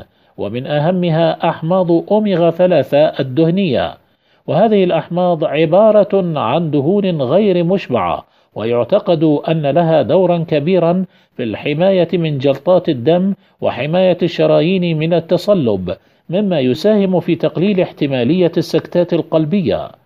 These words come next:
وينقص مستوى ضغط الدم. عدا عن ذلك، يحتوي الكافيار على فيتامين بي اثني عشر، وهو عنصر مهم في بناء خلايا الدم الحمراء ومساعدة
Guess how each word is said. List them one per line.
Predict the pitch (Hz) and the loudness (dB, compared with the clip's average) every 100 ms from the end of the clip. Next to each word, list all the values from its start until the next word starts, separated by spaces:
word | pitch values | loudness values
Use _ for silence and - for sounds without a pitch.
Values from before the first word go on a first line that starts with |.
| _ _ _ | _ _ _
وينقص | - 147 202 240 220 208 - | 0 2 2 0 0 -2 0
مستوى | 185 170 185 190 170 156 | 0 0 0 2 4 4
ضغط | 127 165 165 | 4 0 0
الدم. | 139 110 160 196 185 _ _ - | -4 0 0 0 -2 _ _ -4
عدا | 127 208 202 | 0 2 2
عن | 147 131 147 | 0 -4 -2
ذلك، | 170 180 170 175 160 - | 0 0 0 0 0 0
يحتوي | 160 233 226 - 190 170 | 2 2 -2 -2 2 2
الكافيار | 156 160 147 147 185 160 | 0 -2 0 0 2 2
على | 135 202 185 | 2 2 2
فيتامين | 131 131 135 143 147 185 131 98 | 0 -4 -2 -2 0 -2 -4 -4
بي | 156 180 | -2 -2
اثني | 143 165 147 | -2 -2 0
عشر، | 131 180 208 214 - _ - | 0 2 2 2 -2 _ -4
وهو | 135 139 156 | -2 2 2
عنصر | 139 185 233 - 175 | 2 2 0 0 0
مهم | 135 120 131 202 151 117 | 0 -2 0 0 -2 -2
في | 135 | -2
بناء | 120 139 202 165 | 0 0 0 -2
خلايا | - 139 156 185 139 | -2 2 4 2 2
الدم | 107 160 156 | 0 -2 0
الحمراء | 113 131 117 131 170 - _ _ - | -4 -6 -2 0 0 -2 _ _ -6
ومساعدة | 101 107 139 165 151 160 202 | -6 -4 -4 0 2 2 2